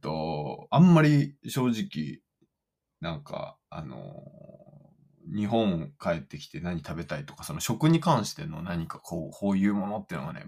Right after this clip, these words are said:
僕に関してはあんまりないです。うん。かな？うん。あ、ただね、あの、出汁っ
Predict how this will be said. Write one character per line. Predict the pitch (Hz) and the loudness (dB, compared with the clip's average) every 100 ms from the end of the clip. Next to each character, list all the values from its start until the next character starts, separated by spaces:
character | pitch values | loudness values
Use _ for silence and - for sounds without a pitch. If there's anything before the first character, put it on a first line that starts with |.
| 85 | -10
僕 | 120 143 | -10 -4
に | 208 208 | -2 0
関 | 226 208 | 0 0
し | - | 4
て | |
は | 196 | 4
あ | 127 | 6
ん | |
ま | 107 | 4
り | 90 | 2
な | 80 78 | 0 -4
い | 69 _ | -8 _
で | - | -20
す。 | - - _ - - | -18 -20 _ -20 -20
う | |
ん。 | - _ _ _ _ _ _ | -20 _ _ _ _ _ _
か | - 82 | -10 -4
な？ | 104 - _ _ _ _ _ _ _ _ - | -4 -4 _ _ _ _ _ _ _ _ -8
う | |
ん。 | 85 82 - - _ _ - | -6 -6 -12 -20 _ _ -6
あ、 | 95 | -4
た | - 170 | 2 4
だ | 98 | 4
ね、 | 85 | 2
あ | 82 | -2
の、 | 85 80 - - _ | -4 -8 -16 -20 _
出 | - 92 | -4 -2
汁 | 92 - | 2 2
っ | 339 | 2